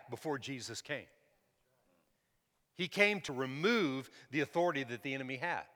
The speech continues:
So the enemy has no authority except in your life when he can convince you that you don't have any, that God's word won't work. And he works overtime trying to convince us of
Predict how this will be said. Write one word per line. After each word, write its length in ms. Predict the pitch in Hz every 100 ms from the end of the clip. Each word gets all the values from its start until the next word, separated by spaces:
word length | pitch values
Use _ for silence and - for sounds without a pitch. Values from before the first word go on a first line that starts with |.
| _ - - -
So 180 | -
the 160 | 151 147
enemy 240 | 233 220
has 540 | 147 - 226 269 262 180
no 180 | 220 196
authority 760 | - 254 277 175 123 101 117 - _ - - _ -
except 880 | 139 - - 262 262 170 - - - - - _ _ _ -
in 220 | 175 160
your 340 | 147 226 285
life 400 | 233 170 160 165 - - -
when 160 | 147
he 60 | 180
can 260 | - 165 139
convince 600 | 160 143 127 277 262 165
you 160 | 156
that 180 | 143 127
you 120 | 135 196
don't 160 | 160
have 180 | 156 143
any, 220 | 170 143 - - _ _ _ _ _ _ _ _ _ _ _ -
that 140 | 131
God's 260 | 170 180 131
word 300 | 165 202 147
won't 260 | 160 156
work. 240 | 160 165 170 - - _ _ _ _ _ _ _ _ _ _ _ _ _ -
And 80 | 151
he 60 |
works 260 | 175 165 214
overtime 500 | 254 262 - 165 151
trying 240 | 170 165
to 60 | 151
convince 440 | - 151 220 226
us 140 | 113
of 80 | -